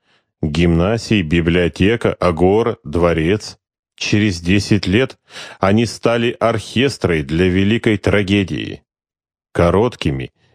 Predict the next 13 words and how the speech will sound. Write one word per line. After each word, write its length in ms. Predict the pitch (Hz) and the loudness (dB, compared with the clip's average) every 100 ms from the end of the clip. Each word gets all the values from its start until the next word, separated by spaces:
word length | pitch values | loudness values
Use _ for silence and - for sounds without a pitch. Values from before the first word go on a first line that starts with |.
| _ | _
и 80 | 98 | -2
точными 520 | 90 113 - 98 95 90 | 0 0 0 0 0 0
штрихами 720 | - 98 92 - 131 95 - - - - | -2 -2 0 0 -2 -2 -8 -16 -12 0
Муаферн 680 | 98 110 101 104 117 123 113 | 2 2 0 0 0 0 -4
сумел 560 | - 98 95 104 117 | -2 0 2 2 0
охарактеризовать 1080 | - 104 113 101 - 117 101 90 98 110 113 | -2 0 0 0 -2 0 0 2 2 0 0
ее 260 | 98 101 101 | 0 0 0
главных 520 | 92 104 107 107 87 | 2 2 2 0 -2
героев. 600 | 87 110 113 80 67 - _ _ _ _ _ _ | -2 0 2 0 -4 -12 _ _ _ _ _ _
Подозрительный, 1040 | 90 101 87 73 82 123 - 80 69 65 _ - - | 0 2 0 -2 0 0 0 -2 -2 -8 _ -18 -6
одержимый 640 | - 101 104 90 101 127 123 | 0 2 0 0 0 0 0
страхом 540 | - 107 113 - 110 | 0 0 0 0 2
Атал, 460 | 117 - 127 90 67 | 0 0 0 0 -4